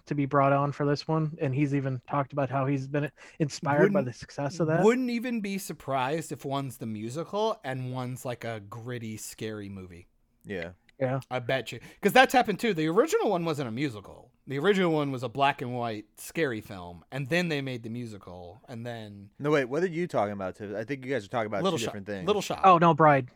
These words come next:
Speaker 1: Bride.
Speaker 2: Oh, Bride.
Speaker 3: See,
Speaker 2: Okay.
Speaker 3: that's where I was like,
Speaker 2: Oh,
Speaker 3: I,
Speaker 2: okay.
Speaker 3: I know John was talking about that, and then I was
Speaker 2: Yeah.
Speaker 3: like, "What's Tivis talking
Speaker 2: Well, 'cause,
Speaker 3: about?"
Speaker 2: like, honestly, I would, I wouldn't mind a Little Shop of Horrors that's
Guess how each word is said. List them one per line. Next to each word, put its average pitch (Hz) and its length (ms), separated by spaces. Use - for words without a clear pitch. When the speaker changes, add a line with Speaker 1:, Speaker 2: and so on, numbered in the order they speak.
Speaker 1:
Bride. 131 180
Speaker 2:
Oh, 202 140
Bride. 151 520
Speaker 3:
See, 147 60
Speaker 2:
Okay. 113 260
Speaker 3:
that's 117 220
where 107 120
I 98 100
was 98 120
like, 98 440
Speaker 2:
Oh, 127 80
Speaker 3:
I, 120 220
Speaker 2:
okay. 175 180
Speaker 3:
I 147 100
know 185 220
John 175 340
was 180 140
talking 180 260
about 175 220
that, 170 320
and 120 100
then 123 140
I 143 100
was 131 140
Speaker 2:
Yeah. 120 140
Speaker 3:
like, 92 100
"What's - 160
Tivis 120 240
talking - 160
Speaker 2:
Well, 339 100
'cause, 294 160
Speaker 3:
about?" 277 60
Speaker 2:
like, 277 180
honestly, 226 500
I 175 120
would, 214 260
I 143 80
wouldn't 202 320
mind 190 320
a 113 80
Little 107 240
Shop 107 240
of 104 80
Horrors 101 420
that's - 380